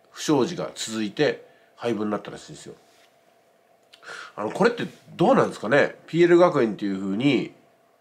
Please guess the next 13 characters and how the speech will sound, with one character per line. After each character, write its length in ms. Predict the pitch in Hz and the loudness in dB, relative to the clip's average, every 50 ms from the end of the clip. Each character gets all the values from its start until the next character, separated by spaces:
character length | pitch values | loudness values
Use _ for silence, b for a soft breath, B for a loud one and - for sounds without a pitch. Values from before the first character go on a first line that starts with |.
| _ _ _ _ _ _ _ _ _ _ _ _ _ - | _ _ _ _ _ _ _ _ _ _ _ _ _ -6
ず 140 | 127 143 170 | 2 4 4
い 40 | 165 | 4
ぶ 100 | 135 120 | 4 4
ん 40 | |
長 260 | 117 120 117 117 127 120 | 4 4 4 6 6 6
い 100 | 110 101 | 6 4
間、 540 | 92 87 87 104 101 87 73 - - - - _ - | 2 0 2 2 2 2 0 -2 -6 -12 -20 _ -8
名 140 | 110 117 113 | -4 0 2
前 180 | 117 120 120 113 | 4 4 4 4
の 80 | 113 | 2
知 160 | 110 - 120 | 0 0 -2
れ 80 | 110 101 | -4 -2
た 320 | - 113 104 85 - - | 2 2 2 2 0 -2